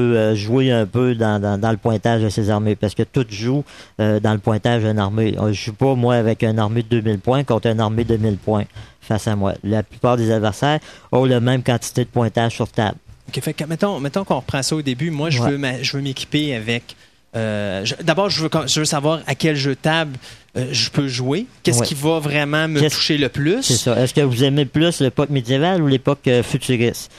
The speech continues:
Speaker 1: à la base ?
Speaker 2: Moi, je vais aller plus le futuriste.
Speaker 1: Bon, <laughs> effectivement.
Speaker 2: Je, je suis, je suis, je suis un, je, je vois dans l'avenir, alors je, je reste dans l'avenir.
Speaker 1: <laughs> Donc, euh, en rentrant, il y a des produits, bon, des, des, des chars d'assaut, les, les, les figurines futuristes. On parle même des figurines qui ressemblent à des Terminators et, euh,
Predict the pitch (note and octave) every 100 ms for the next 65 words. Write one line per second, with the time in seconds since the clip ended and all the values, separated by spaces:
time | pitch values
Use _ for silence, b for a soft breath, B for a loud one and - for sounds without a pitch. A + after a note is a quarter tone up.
0 | B B A#2 A2+ A2 G#2+ - C3+ B2 A2+
1 | A2+ - A#2+ A2+ A#2 - G#2+ G2+ G#2 G#2+
2 | G2+ - - - - G#2+ - A2 A2+ -
3 | - - - - A2+ - B2+ A#2 G#2+ A#2
4 | - C3 B2 B2+ A#2+ D#3 C#3 B2 A#2 B2
5 | B2+ C#3 C3+ D#3 C#3 C#3 B2+ D3+ D3+ C3
6 | A2+ B2 B2+ B2 B2 C3 B2+ C3+ C3 C#3
7 | C#3+ G#3 F#3+ F#3 D3+ - A2+ C3+ C#3+ C#3
8 | C3 C3 C3 C3+ C3 - C3+ E3+ C#3 A#2+
9 | A#2+ A#2+ A2+ A2 C3+ A#2+ A2+ A2 A2 G#2
10 | A2 A2 A#2 A#2 A#2+ A#2+ A2+ C#3+ C#3 C#3+
11 | C#3 A#2 A2 G#2+ A2 G#2+ A2+ B2 B2+ C3
12 | B2+ - B2+ A#2+ D3 A#2 G#2+ A#2+ A#2+ C3+
13 | B2+ A2+ A2+ A#2+ C3+ A#2 G2 B2 B2 A2+
14 | G#2+ A2 B2 A2+ A#2+ A2+ G2 B2+ C3+ A2+
15 | A2 G#2+ G2+